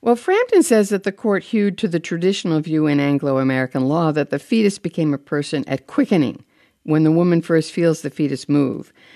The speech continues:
And that usually was defined as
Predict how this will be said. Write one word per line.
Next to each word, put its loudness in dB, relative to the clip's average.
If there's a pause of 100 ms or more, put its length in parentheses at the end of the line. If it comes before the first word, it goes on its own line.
(240)
And 2
that 2
usually 2
was -2
defined -2
as -2